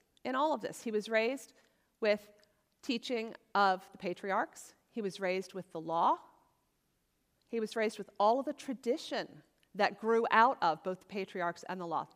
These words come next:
Jews are big, big, big on tradition. And so one of the things that had grown, that had become a traditional part of the, the earthly world into which Jesus stepped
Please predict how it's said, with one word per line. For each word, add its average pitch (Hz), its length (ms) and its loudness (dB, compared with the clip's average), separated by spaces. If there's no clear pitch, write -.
Jews 226 340 -6
are 165 140 -4
big, 208 320 4
big, 190 240 -2
big 185 200 -4
on 165 120 -6
tradition. 156 460 -10
And 226 160 2
so 226 220 2
one 226 180 4
of 311 60 2
the 339 60 2
things 262 300 0
that 226 120 2
had 214 200 -2
grown, 214 240 0
that 196 80 0
had 202 100 -4
become 202 460 0
a - 80 -6
traditional 269 500 -4
part 220 400 4
of 175 300 2
the, 190 180 -4
the 214 320 -4
earthly 247 580 0
world 226 640 4
into 208 260 -2
which 202 320 -6
Jesus 208 640 -4
stepped - 560 0